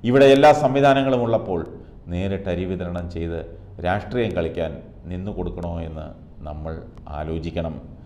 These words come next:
ഇന്നരി, നാളെ മറ്റു സാധനങ്ങൾ. ഇങ്ങനെ പോയാൽ പിന്നെ റേഷൻ കടകളുടെ ആവശ്യമുണ്ടോ?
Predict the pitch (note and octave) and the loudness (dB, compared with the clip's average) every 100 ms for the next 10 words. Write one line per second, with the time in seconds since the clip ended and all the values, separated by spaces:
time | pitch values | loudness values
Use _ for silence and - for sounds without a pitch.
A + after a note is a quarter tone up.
0 | - - - F2+ F#2 F2+ F2 E2 - - | -20 -20 -8 -4 0 0 0 -4 -10 -14
1 | - D2 E2 F2 D#2+ - E2+ - D#2+ D#2 | -12 -8 -4 -4 -6 -8 -10 -8 -8 -8
2 | D#2 D2 - - D#2+ E2+ E2 F2+ F#2+ D2 | -10 -10 -12 -12 -6 -2 2 4 4 2
3 | - - - - - - F2+ D#2 D#2 D#2 | -6 -14 -16 -16 -16 -14 -10 -8 -6 -6
4 | F2 B2 F#2+ E2+ D#2 D#2 D2 - - - | -6 -8 -6 -6 -6 -8 -10 -12 -16 -18
5 | D2 D2+ E2+ E2+ D#2 D2+ C#2+ | -12 -8 -8 -8 -10 -10 -10